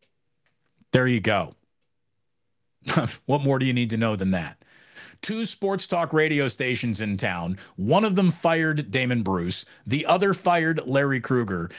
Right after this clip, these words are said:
And here are Damon Bruce and Larry Krueger over on YouTube doing independent, uh, broadcasting and getting a bigger audience than both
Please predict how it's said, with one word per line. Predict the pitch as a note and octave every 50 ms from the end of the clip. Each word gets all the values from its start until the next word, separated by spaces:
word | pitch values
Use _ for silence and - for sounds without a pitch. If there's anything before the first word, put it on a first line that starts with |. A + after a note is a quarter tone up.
| - -
And | - C3 C3+
here | C#3+ D#3+ F3
are | E3+ D#3
Damon | C#3+ C3+ D3+ D#3 D#3+ D#3 C#3+
Bruce | C3+ D3 D3 C3+ -
and | C#3 C3
Larry | C3+ C3+ C3 B2+
Krueger | A#2+ - C3+ B2+ A#2+ A#2+ A#2+ A#2+
over | B2 A#2+ A#2 B2+
on | A#2+ A#2 A2+ A2+
YouTube | A#2 A#2+ A#2+ B2 - - A2+ G#2+ G#2 G2+ F#2+ - - - - - - A#2
doing | A2 D3 D#3 D3+ D3+ D3 D3 - -
independent, | E3 F3 F3 E3+ E3 C#3+ - D#3+ D3+ D3+ D3 C#3+ C#3+ C#3 C#3 - - _ _ _ _ _ -
uh, | - C3 C3+ C3 C3 B2+ B2+ B2+
broadcasting | A#2 A2 C3+ C#3+ C#3 C#3 C#3+ C3 A#2+ C#3+ C3 A#2 A2+ A2 - - B2+ A2+ A#2 A#2+
and | - B2 B2+
getting | B2+ C#3 C3+ C3 B2+
a |
bigger | A2 G2+ C#3 C#3 C3 C3+ C3+ -
audience | B2 B2 B2 B2 B2 A#2 A2+ G#2+ G#2 - - -
than | A2 F#2+ A2 B2+ B2 A#2+ G#2 F#2 F#2 F#2 -
both | D#3+ D#3+ D#3+ E3 D3 -